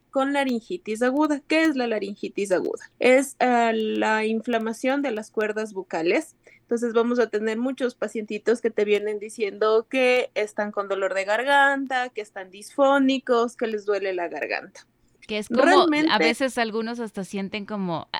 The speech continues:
Speaker 2: en estas palabras, ¿no? Se, es como que si les estrangularan la garganta.
Speaker 1: Esos son episodios aislados.
Speaker 2: Ok.
Speaker 1: Realmente, eh, se dan en muy pocos casos de todas las personas que tienen una laringitis aguda.
Speaker 2: Ujú.
Speaker 1: Ah,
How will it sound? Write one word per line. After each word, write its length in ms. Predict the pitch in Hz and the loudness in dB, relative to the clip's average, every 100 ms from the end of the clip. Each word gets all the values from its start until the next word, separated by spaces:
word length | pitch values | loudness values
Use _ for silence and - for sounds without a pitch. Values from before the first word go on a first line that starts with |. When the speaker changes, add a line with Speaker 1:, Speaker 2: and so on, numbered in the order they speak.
| - | -4
Speaker 2:
en 200 | 226 220 | -2 0
estas 260 | 226 277 | -2 -6
palabras, 560 | - 202 190 190 165 147 | -4 -2 0 0 -2 -4
¿no? 220 | 151 175 | -4 -6
Se, 240 | 185 170 - | -8 -10 -10
es 100 | 170 | -12
como 220 | - 175 | -10 -8
que 140 | 175 | -8
si 160 | 165 170 | -8 -6
les 160 | 165 175 | -6 -6
estrangularan 880 | 175 - 190 180 175 175 185 190 190 | -10 -4 -2 -2 -2 -2 0 -2 -4
la 140 | 160 | -6
garganta. 500 | 147 143 147 - - _ | -6 -6 -8 -10 -18 _
Speaker 1:
Esos 400 | 320 349 392 349 | 0 2 -2 -2
son 240 | 285 277 | 0 0
episodios 800 | 285 - 226 - 214 233 254 240 | -2 -4 -8 -4 -2 2 2 2
aislados. 720 | 190 175 185 175 170 - - | -2 -4 -2 -2 -2 -6 -14
Speaker 2:
Ok. 80 | - - | -16 -2
Speaker 1:
Realmente, 840 | 208 254 254 240 254 262 269 - | 0 2 2 2 2 2 2 0
eh, 380 | - 202 196 - | -6 -4 -6 -8
se 160 | - 208 | -6 -4
dan 320 | 208 226 - | -2 -4 -6
en 200 | 220 214 | -6 -2
muy 180 | 220 254 | 0 0
pocos 400 | 233 233 254 - | 0 -2 -4 -4
casos 460 | - 190 269 277 | -4 -4 -4 -4
de 80 | 214 | -4
todas 260 | 196 208 220 | -2 0 -2
las 120 | 220 | -6
personas 440 | 208 208 202 214 | -12 -10 -10 -6
que 100 | - | -6
tienen 520 | 220 202 196 202 202 - | -4 -2 -2 -4 -8 -10
una 220 | 208 208 | -4 0
laringitis 720 | 202 180 185 - 190 214 208 | 0 0 -4 -8 -4 -2 0
aguda. 440 | 180 160 156 233 - | 0 0 0 0 -2
Speaker 2:
Ujú. 300 | 170 175 185 254 - - - - | -12 -10 -10 -12 -16 -20 -20 -2
Speaker 1:
Ah, 300 | 233 226 226 | 2 2 0